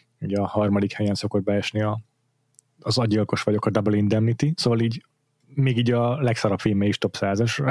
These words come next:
<laughs> ebből a négyből a Billy Wildernek. Szerintem, szerintem ő az a legrendező, aki legtöbbször szerepel valószínűleg. Nem vagyok benne száz százalék biztos, de csodálkoznék, ha lenne olyan, akinek több mint négy filmje van a, az A F I listáján.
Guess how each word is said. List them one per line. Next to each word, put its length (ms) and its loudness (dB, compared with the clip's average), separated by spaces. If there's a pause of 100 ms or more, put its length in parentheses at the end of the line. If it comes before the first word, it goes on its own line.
(100)
<laughs> 200 -4
ebből 300 0
a 60 2
négyből 480 2
a 140 -2 (640)
Billy 220 0
Wildernek. 580 0 (880)
Szerintem, 220 2
szerintem 280 0
ő 100 2
az 100 2
a 60 4
legrendező, 420 2
aki 160 0
legtöbbször 720 -2
szerepel 680 -4
valószínűleg. 640 -2
Nem 180 2
vagyok 180 2
benne 160 2
száz 260 -2
százalék 340 0
biztos, 280 -2
de 60 0
csodálkoznék, 680 0
ha 100 -4
lenne 380 0 (200)
olyan, 220 -2
akinek 380 -4
több 140 -2
mint 160 2
négy 160 0
filmje 260 0
van 140 0
a, 80 -2 (400)
az 120 0
A 120 2
F 100 -6
I 40 2
listáján. 600 0